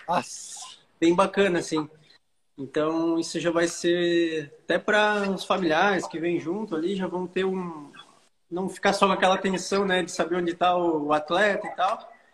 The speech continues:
Speaker 2: Vai tá
Speaker 1: Caraca.
Speaker 2: podendo curtir um som ali com bandas locais, assim, vai ser bem bacana.
Speaker 1: Ó, o melhor de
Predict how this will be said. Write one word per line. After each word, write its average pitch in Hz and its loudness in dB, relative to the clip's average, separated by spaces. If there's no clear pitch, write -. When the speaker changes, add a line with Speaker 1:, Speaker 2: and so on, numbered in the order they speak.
Speaker 2:
Vai 233 -2
tá 214 0
Speaker 1:
Caraca. 180 4
Speaker 2:
podendo 185 -4
curtir 180 -6
um 156 -6
som 175 0
ali 175 2
com 151 -2
bandas 156 2
locais, 151 2
assim, - -14
vai 151 -12
ser 170 -10
bem 170 -8
bacana. 180 -8
Speaker 1:
Ó, 180 -6
o 180 -10
melhor 196 -2
de 202 -12